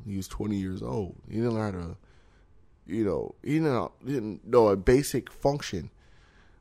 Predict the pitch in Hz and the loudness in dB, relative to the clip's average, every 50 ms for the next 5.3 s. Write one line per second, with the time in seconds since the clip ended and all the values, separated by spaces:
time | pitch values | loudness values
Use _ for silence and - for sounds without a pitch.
0 | _ - - 110 107 101 104 110 113 113 110 113 113 113 110 104 101 95 92 92 | _ 0 4 6 6 6 6 4 4 2 2 2 2 2 2 2 0 0 -2 -2
1 | 90 90 95 - _ _ - - - _ _ - - - 110 113 120 107 95 90 | -4 -6 -8 -12 _ _ -20 -20 -20 _ _ -12 -6 -4 -2 -2 -2 0 0 0
2 | 82 78 69 69 60 52 - - _ - - - 95 104 110 107 - - 98 107 | 0 -2 -4 -8 -10 -14 -16 -20 _ -16 -6 0 0 0 0 0 -2 -2 0 0
3 | 113 104 87 - - - - - - - - _ _ - _ _ - - - - | 0 -2 -4 -6 -10 -16 -20 -20 -20 -20 -20 _ _ -20 _ _ -20 -20 -20 -20
4 | - - - - - - 107 107 110 110 110 120 123 127 - - 117 110 110 107 | -20 -20 -20 -10 -4 0 2 4 4 4 2 2 -2 -6 -4 0 2 2 4 4
5 | 104 98 92 87 - | 2 2 0 -2 -6